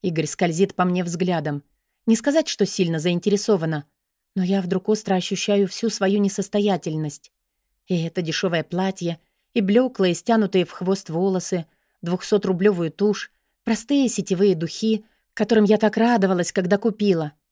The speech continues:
И он. Дизайнерская рубашка, дорогущие часы, лёгкий запах элитного парфюма, что витает в кабинете. Разница между нами настолько бьёт по всем чувствам, что мне хочется уменьшиться,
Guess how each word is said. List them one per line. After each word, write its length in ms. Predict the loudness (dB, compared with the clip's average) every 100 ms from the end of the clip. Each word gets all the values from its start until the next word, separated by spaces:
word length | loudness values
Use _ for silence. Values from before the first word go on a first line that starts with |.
| _ 0
И 120 | 2
он. 280 | 2 -2 -8 _ _ _
Дизайнерская 680 | -2 2 2 2 -2 -2 -2
рубашка, 500 | -2 0 -2 -2 -2
дорогущие 500 | 2 2 2 0 -2
часы, 460 | -2 -4 -2 0 2
лёгкий 360 | 4 2 2 2
запах 360 | 2 -2 -2
элитного 420 | -2 -2 -2 -4 -2
парфюма, 600 | -4 -2 0 0 0 -6 _ _ -16
что 220 | -4 -2
витает 360 | 0 -2 -2
в 80 | -2
кабинете. 640 | -4 -2 -2 -2 -4 -8 -8 _ _ _ -4
Разница 480 | 0 2 0 -2 0
между 280 | 0 2
нами 200 | 2 4
настолько 460 | 2 2 0 0 0
бьёт 340 | 0 0 0
по 120 | -2 0
всем 240 | 2 0
чувствам, 520 | -2 -4 -2 -2 -2 _ _ _ -18
что 200 | -4 0
мне 120 | 0
хочется 420 | 0 0 0 2
уменьшиться, 640 | 4 4 2 -4 -6 -10